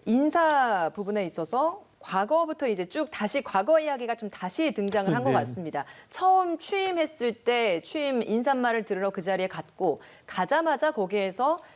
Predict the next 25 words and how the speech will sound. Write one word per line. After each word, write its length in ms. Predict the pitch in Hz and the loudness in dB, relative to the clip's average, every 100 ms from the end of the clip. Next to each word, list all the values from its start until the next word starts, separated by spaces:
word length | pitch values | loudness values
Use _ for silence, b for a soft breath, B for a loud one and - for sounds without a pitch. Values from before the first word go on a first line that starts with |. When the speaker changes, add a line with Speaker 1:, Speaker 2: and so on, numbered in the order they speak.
| B | B
Speaker 1:
그 120 | 208 | -8
후에 420 | 190 277 269 240 | -2 2 2 2
추미애 420 | - 349 330 285 | -4 -8 -2 -2
신임 280 | 247 285 254 | -2 -2 -2
장관으로부터 1160 | 214 180 196 208 202 190 175 175 175 165 - 294 | -2 0 4 4 4 0 -4 -6 -6 -6 -4 -4
전화를 400 | - 175 196 196 | -4 0 0 0
받았다, 520 | 175 196 - 165 - B B B | -2 -4 -2 -4 -4 B B B
이런 200 | 233 339 | -2 2
이야기 240 | 262 208 220 | 2 2 0
나오지 280 | 165 135 | -2 -4
않았습니까? 520 | 165 156 - 139 - - | -8 -10 -12 -16 -10 0
이런 280 | 220 254 214 B B | 2 2 -4 B B
통화 280 | - 466 480 | -2 0 2
내용에 340 | 240 208 277 | 2 2 0
대해서도 400 | 254 240 226 220 | 0 0 0 -2
굉장히 320 | 240 190 214 208 | -2 0 0 -2
구체적으로 540 | 185 - 320 277 262 | -4 -2 0 2 0
밝힌 320 | 254 175 247 | -2 -6 -2
것 80 | 247 | 0
같아서 600 | 240 - 147 220 180 139 - | 0 -4 -6 0 2 0 -2
이 140 | 220 | -2
부분은 260 | 285 302 220 | 0 0 -2
좀 120 | - | -2
어떻게 220 | 147 - 285 | -4 0 0
들으셨습니까? 680 | 226 180 151 - - - | 0 -2 -10 -12 -12 -12